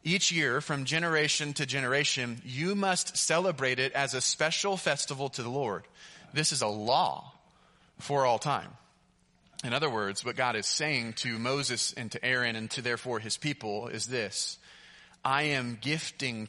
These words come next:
to you a yearly reminder that I am for you." Because each year, whenever you celebrate this day,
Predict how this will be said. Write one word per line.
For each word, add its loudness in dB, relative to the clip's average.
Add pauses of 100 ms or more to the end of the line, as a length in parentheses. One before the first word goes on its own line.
(100)
to -8
you -10 (760)
a -2
yearly -2
reminder -2
that -4
I 0
am -6
for -8
you." -12 (1120)
Because -4
each 4
year, 2
whenever 0
you -2
celebrate 2
this 0
day, 0